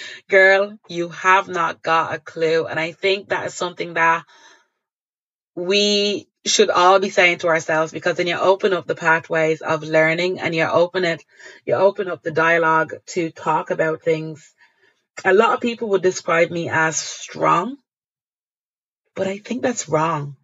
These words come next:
It's a, oh, I'm a poet and I don't even know it. I think that's a wrong description of me. I think that it's inaccurate because a lot of the times we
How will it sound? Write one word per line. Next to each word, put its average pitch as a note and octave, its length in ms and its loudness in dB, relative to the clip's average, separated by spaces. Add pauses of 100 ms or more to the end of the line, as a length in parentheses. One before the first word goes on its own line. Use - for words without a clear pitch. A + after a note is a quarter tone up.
(380)
It's - 160 -12
a, F#3 140 0 (100)
oh, D4 220 2 (120)
I'm F#3 100 -4
a F3+ 60 -2
poet G3 280 4
and E3 80 -6
I E3 80 -2
don't F3 220 0
even E3+ 180 -4
know D#3+ 180 0
it. D#3+ 160 -6 (380)
I F#3 100 4
think A3+ 300 2
that's A#3 280 2
a F3 140 2
wrong E3+ 400 2
description E3 680 -2
of - 280 -6
me. E3 360 -10
I D#3+ 180 0
think F#3+ 360 2
that E3 380 0 (3250)
it's G3 260 2
inaccurate G3+ 720 0
because F#3 340 0
a F3 80 4
lot F3+ 180 4
of F#3+ 100 2
the F#3 80 -2
times E3+ 500 -6
we E3+ 640 -8